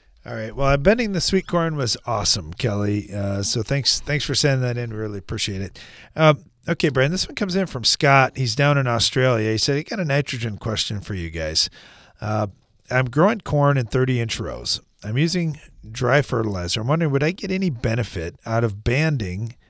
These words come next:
the nitrogen beside the row?" Now, here's my situation. I'm normally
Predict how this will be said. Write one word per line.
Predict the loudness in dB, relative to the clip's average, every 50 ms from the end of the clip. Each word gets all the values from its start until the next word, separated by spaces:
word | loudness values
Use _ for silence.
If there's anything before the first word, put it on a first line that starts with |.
| -12 -6
the | -4 -2
nitrogen | 0 2 2 2 2 0 -2 -4 -2 -2 -2 0 0
beside | -2 -2 -2 -2 -2 -2 -2 -2 -4 -4
the | -4 -2
row?" | 2 4 4 4 4 2
Now, | -2 -2 -2
here's | 0 0 2 2 2 2 2 2 0 -2 -6 -18 -20 -20 -12 -4 -2
my | 0
situation. | 2 2 2 2 2 2 4 4 4 2 0 -2
I'm | -2 -4 -4 -2 0
normally | 2 2 4 4 6 6 4 4 4 4 2